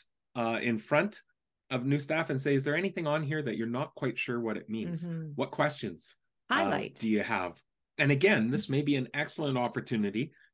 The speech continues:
Speaker 1: to use, leverage the new staff joining as an opportunity for the whole staff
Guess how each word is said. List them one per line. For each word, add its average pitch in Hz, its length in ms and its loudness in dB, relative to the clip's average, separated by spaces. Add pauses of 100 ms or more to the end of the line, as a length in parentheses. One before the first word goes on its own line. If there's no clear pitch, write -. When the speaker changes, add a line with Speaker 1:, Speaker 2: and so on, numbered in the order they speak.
(120)
Speaker 1:
to 135 120 4
use, 156 880 2 (520)
leverage 135 640 6 (220)
the 117 140 4
new 127 320 6
staff 131 400 -2
joining 135 360 0
as 113 120 -4
an 117 60 -2
opportunity 120 580 0
for 104 220 -4
the 95 60 -2
whole 214 300 4
staff 98 460 -4